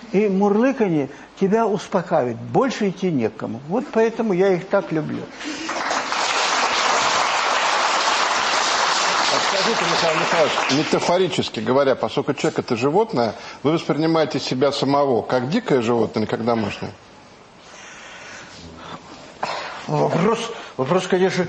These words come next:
Speaker 1: интересный. Э, нет, я воспринимаю себя как дикое животное. Я, конечно, я, конечно, не завидую тем, кто возле меня, потому что как бы я не был мягок, я всё равно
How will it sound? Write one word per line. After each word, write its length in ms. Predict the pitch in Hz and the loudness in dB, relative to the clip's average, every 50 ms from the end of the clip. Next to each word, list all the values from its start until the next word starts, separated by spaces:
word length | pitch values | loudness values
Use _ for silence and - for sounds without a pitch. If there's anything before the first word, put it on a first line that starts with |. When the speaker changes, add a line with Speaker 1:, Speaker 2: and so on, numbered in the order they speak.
| - - | -2 -4
Speaker 1:
интересный. 640 | 156 165 - 202 190 156 131 - - - 240 - - - - 208 - - 233 285 - - - - | -4 -2 0 0 0 0 0 -4 -4 -8 -8 -8 -8 -8 -8 -8 -4 -4 -6 -6 -6 -14 -12 -4
Э, 160 | - 123 113 | 0 2 2
нет, 400 | 113 135 135 143 135 110 - - | 2 2 2 4 4 2 2 0
я 320 | 123 120 135 - 135 135 - | 0 2 4 4 4 4 2
воспринимаю 920 | - 113 117 123 131 - - - - 147 151 147 156 151 156 160 160 151 131 | 2 0 2 0 0 0 -2 -4 -4 -2 -2 0 0 2 2 2 2 2 0
себя 280 | - - 139 127 135 | -2 -2 0 0 0
как 180 | 131 - 135 117 107 110 101 | 2 2 -2 -2 -2 -6 -8
дикое 420 | - - 104 - - 98 90 87 | -6 -6 -6 -6 -6 -8 -8 -8
животное. 500 | - - 98 90 85 80 - - 98 92 | -8 -8 -8 -8 -8 -12 -12 -10 -10 -6
Я, 200 | 90 110 131 123 | 0 0 0 0
конечно, 840 | - - 131 123 127 120 120 120 127 117 - - - - 123 113 104 - - - - - - - - - - - | 0 0 0 0 0 0 0 0 0 0 -2 -4 -6 -4 -2 -4 -4 -4 -8 -16 -16 -14 -14 -14 -16 -16 -16 -8
я, 220 | 117 120 131 131 123 | -2 0 2 2 2
конечно, 680 | - - 135 135 131 131 127 117 110 - - 131 120 | 0 0 0 2 2 2 0 0 -2 -4 -4 -2 -2
не 200 | 117 120 131 131 | 0 0 0 0
завидую 680 | 113 123 143 139 127 123 117 98 95 104 98 98 95 | 0 0 0 2 2 0 0 -2 -2 -2 0 0 -2
тем, 400 | 90 - - - 131 120 107 101 | -4 -6 -4 0 0 2 2 0
кто 220 | - - - 120 110 | -6 -4 -4 -2 0
возле 300 | 107 107 95 95 107 117 | 0 0 -2 -2 -2 -2
меня, 320 | 113 113 117 123 143 160 | -2 0 0 2 2 0
потому 360 | 165 - 139 - 135 120 120 123 | 2 0 -2 0 0 -2 -2 -4
что 260 | - - - 123 120 - - - - - - - - - - - - - - | -4 -2 -2 -4 -4 -4 -16 -18 -16 -16 -16 -16 -16 -18 -18 -20 -20 -12 -4
как 420 | - 147 156 165 143 123 117 113 110 | 0 2 2 2 0 -2 -4 -2 0
бы 120 | 139 143 | 2 2
я 540 | 143 135 131 117 113 131 151 170 170 160 147 | 2 2 0 0 0 2 2 4 4 4 4
не 320 | 135 135 135 143 143 139 | 2 2 2 4 4 4
был 260 | 127 123 135 135 131 | 4 4 2 4 4
мягок, 640 | 127 127 131 143 165 170 180 185 180 190 202 190 - - | 4 2 4 4 4 4 4 4 4 4 2 0 0 -4
я 280 | 131 127 143 147 147 139 | 0 4 4 4 4 2
всё 380 | - - - - - 143 143 | 0 -6 -8 -2 2 4 4
равно 760 | 135 131 131 127 123 123 123 123 123 135 151 165 185 180 - | 6 6 4 4 2 0 0 2 4 4 4 4 2 0 -4